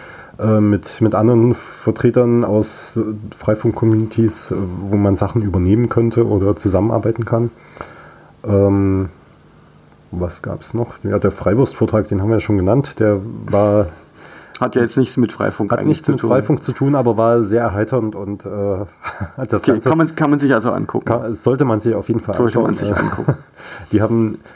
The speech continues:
Speaker 1: die haben sogar einen Overhead-Projektor herangeschafft, äh,
Speaker 2: Für die Slides.
Speaker 1: <laughs> für die Slides. <laughs> Und natürlich Wurst verteilt, also.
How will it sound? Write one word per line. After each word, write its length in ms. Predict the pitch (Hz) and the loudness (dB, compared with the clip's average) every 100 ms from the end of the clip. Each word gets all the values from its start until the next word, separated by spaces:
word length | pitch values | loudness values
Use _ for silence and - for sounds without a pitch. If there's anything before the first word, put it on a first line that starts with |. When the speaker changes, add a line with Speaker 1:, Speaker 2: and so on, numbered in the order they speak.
| - - | -20 -6
Speaker 1:
die 80 | 104 | -2
haben 120 | 110 | 0
sogar 280 | 110 101 98 | 0 0 0
einen 200 | 101 101 | 0 -2
Overhead-Projektor 720 | 123 135 101 - 101 95 - | -2 0 -2 -2 -2 -2 -2
herangeschafft, 680 | 101 95 98 104 123 - - | -4 -4 -6 -6 -6 -6 -10
äh, 320 | 117 110 113 104 - - | -8 -6 -4 -4 -6 -6
Speaker 2:
Für 160 | - 127 | -2 -2
die 80 | |
Slides. 480 | 120 123 104 104 - | 0 0 0 -2 -4
Speaker 1:
<laughs> 120 | - | -2
für 80 | - | -2
die 80 | 113 | -2
Slides. 580 | - - - 143 247 - 208 - 180 262 233 - | -6 -4 0 2 2 0 -4 -2 -4 -2 -2 -4
<laughs> 680 | - 139 - - - 147 - | -10 -14 -14 -18 -18 -16 -2
Und 200 | 151 151 | 2 4
natürlich 400 | 127 156 135 113 | 4 2 2 2
Wurst 220 | 156 160 | 0 0
verteilt, 480 | 123 - 95 95 95 | -6 -2 -4 -4 -8
also. 300 | 98 - | -12 -8